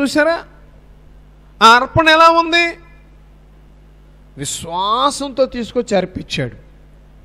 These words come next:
ఆ అర్పణని దేవుడు అంగీకరించాడు. ఆ అర్పణను బట్టి అతడు నీతిమంతుడుగా తీర్చిదిద్దబడ్డాడు. మనం దేవుని పనిలో, దేవుని పరిచర్యలో విశ్వాసంతో అడుగు ముందుకు వేయాలండి. భయపడకూడదండి,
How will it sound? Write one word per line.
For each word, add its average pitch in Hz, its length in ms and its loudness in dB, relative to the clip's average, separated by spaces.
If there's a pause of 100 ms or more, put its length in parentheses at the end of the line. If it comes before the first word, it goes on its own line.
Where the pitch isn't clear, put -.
ఆ 131 260 -10
అర్పణని 233 560 0
దేవుడు 180 300 0
అంగీకరించాడు. 147 1040 -12 (420)
ఆ 135 200 -2
అర్పణను 262 500 -2
బట్టి 220 280 -2
అతడు 185 280 -6
నీతిమంతుడుగా 170 1040 -2 (800)
తీర్చిదిద్దబడ్డాడు. - 1600 -20
మనం 214 360 -12 (460)
దేవుని 180 480 -4 (220)
పనిలో, 196 400 -2
దేవుని 180 380 -2
పరిచర్యలో 190 760 -4 (720)
విశ్వాసంతో 185 800 -6
అడుగు 165 200 -2
ముందుకు 160 340 -6
వేయాలండి. 127 640 -16
భయపడకూడదండి, 185 840 -8